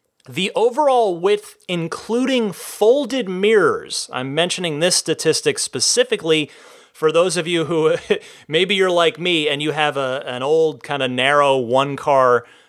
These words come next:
garage opening that you're looking to get a Model Y through. So the overall width, including folded mirrors, so with the mirrors folded in, and that is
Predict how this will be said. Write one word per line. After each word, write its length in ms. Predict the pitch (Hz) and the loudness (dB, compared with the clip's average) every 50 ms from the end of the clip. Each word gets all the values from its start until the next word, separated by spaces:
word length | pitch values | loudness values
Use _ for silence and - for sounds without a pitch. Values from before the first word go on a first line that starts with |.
| _ - | _ -4
garage 560 | 117 120 110 113 120 131 147 156 151 143 - | -2 0 2 4 4 4 6 4 4 2 0
opening 460 | 160 135 120 117 127 123 117 113 117 117 | 2 0 2 2 2 0 0 0 -2 -2
that 100 | 110 - | -4 -2
you're 160 | 120 117 113 | -2 -2 2
looking 320 | 120 120 120 123 120 120 | 2 2 0 0 -6 -6
to 80 | 117 113 | -6 -2
get 160 | 117 120 113 | -2 -2 -2
a 40 | 110 | 0
Model 380 | 107 113 113 117 113 110 104 | 0 0 0 2 2 0 0
Y 300 | 98 110 113 120 127 120 | 2 2 2 2 2 0
through. 460 | 113 - - 113 107 95 90 90 98 - - - - - - - _ _ | -2 -4 -6 -6 -4 -4 -4 -4 -6 -8 -12 -20 -20 -20 -20 -20 _ _
So 160 | - 139 131 | -4 -4 -2
the 160 | 123 131 165 | 0 2 2
overall 400 | 196 208 202 226 220 208 190 165 | 2 4 4 4 4 4 2 2
width, 240 | 160 160 160 165 - | 2 0 0 0 -4
including 800 | - 151 143 135 - - - - 190 226 240 240 240 233 233 | -10 -8 -8 -8 -10 -12 -6 0 0 2 4 2 2 0 0
folded 460 | - - - - 185 208 226 240 247 214 | -4 -6 -2 0 2 2 2 2 0 0
mirrors, 380 | 208 180 156 139 135 143 139 | 2 2 2 2 2 0 0
so 140 | - - 143 | 0 0 0
with 100 | 143 143 | 0 0
the 80 | - 131 | -2 -2
mirrors 320 | 139 160 175 180 170 - | -2 -2 -2 -2 -2 -2
folded 320 | - 180 170 175 165 165 | 0 0 0 2 2 0
in, 260 | 143 135 131 127 131 - _ _ _ _ _ _ _ _ _ _ | 0 0 -2 -4 -6 -12 _ _ _ _ _ _ _ _ _ _
and 220 | - 120 117 117 110 | -10 -8 -8 -4 -2
that 340 | 135 147 151 156 160 - _ _ | 0 0 0 0 -2 -4 _ _
is 540 | 147 135 135 135 131 131 127 127 - - | -2 -2 -2 0 -2 -2 -4 -4 -6 -8